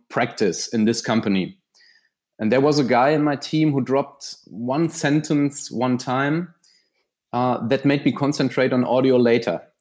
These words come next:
It was, "More campaign power means seeing always comes with,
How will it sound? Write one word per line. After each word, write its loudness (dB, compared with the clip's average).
It -2
was, 0
"More 2
campaign -2
power 2
means 2
seeing 2
always 0
comes -4
with, -2